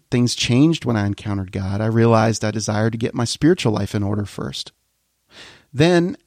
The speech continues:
as I put my focus on him, he began to lead me in other directions. You know, I haven't always been adhering to what he says, as most of us can attest to in our lives, but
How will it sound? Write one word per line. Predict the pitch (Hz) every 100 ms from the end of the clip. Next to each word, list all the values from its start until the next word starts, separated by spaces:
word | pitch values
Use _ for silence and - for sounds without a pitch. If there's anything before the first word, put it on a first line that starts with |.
| _ -
as | 139 139
I |
put | 135 175
my | - 190
focus | - 185 180 160 123
on | 107
him, | 101 98 95 98
he | - 143
began | 156 165 143 120 127
to |
lead | 139 131 156 147
me | 104 101 113 -
in | 120
other | 117 131
directions. | 139 156 - 92 95 - _ _ - - _ _ _
You | -
know, | 120
I | 123
haven't | 117 160 196
always | 185 135 135 131
been | 107 135
adhering | 123 98 151 160 135 110
to | 104 113
what | 107
he | 98
says, | - - - 117 - - -
as | 107 104
most | 110 107
of | 110
us | 95 - - - _ _ _
can | - 110
attest | - - 107 - -
to | 107 104
in | - 110
our | 104
lives, | 107 120 101 -
but | - 175 117